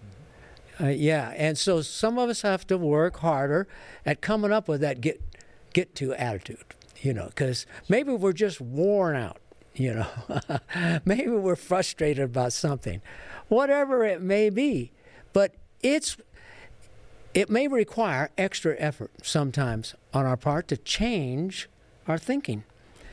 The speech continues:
It's worth the effort, though. I guarantee you, it's worth the effort. It comes with great rewards in every part of our life.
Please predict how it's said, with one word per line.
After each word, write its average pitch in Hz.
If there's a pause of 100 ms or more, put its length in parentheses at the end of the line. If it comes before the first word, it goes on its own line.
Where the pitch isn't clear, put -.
(1000)
It's 147
worth 180
the 147
effort, 147
though. 131 (440)
I 143
guarantee 170
you, 143 (200)
it's 143
worth 151
the 143
effort. 139 (580)
It 139
comes 196
with 123
great 185
rewards 165 (880)
in 123
every 160
part 156
of 135
our 131
life. 113